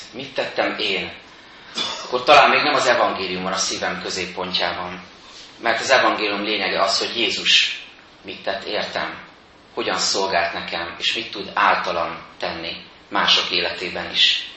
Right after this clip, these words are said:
Ez Jézus élő szava, ami vezethet bennünket az ünnep felé most is. Halljuk újra,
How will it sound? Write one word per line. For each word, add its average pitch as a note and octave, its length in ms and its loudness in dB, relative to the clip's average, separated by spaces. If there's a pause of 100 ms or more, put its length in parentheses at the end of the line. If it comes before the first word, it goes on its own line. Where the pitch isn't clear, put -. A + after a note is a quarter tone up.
(540)
Ez A2+ 240 4
Jézus G2 360 4
élő G#2 220 2
szava, F#2+ 640 2 (380)
ami A#2+ 160 -6
vezethet G#2 560 2
bennünket F2+ 640 -2 (400)
az - 120 -6
ünnep F2+ 300 -6
felé E2+ 260 -4
most E2 260 -4
is. - 440 4 (640)
Halljuk G2+ 320 6
újra, A#2+ 480 4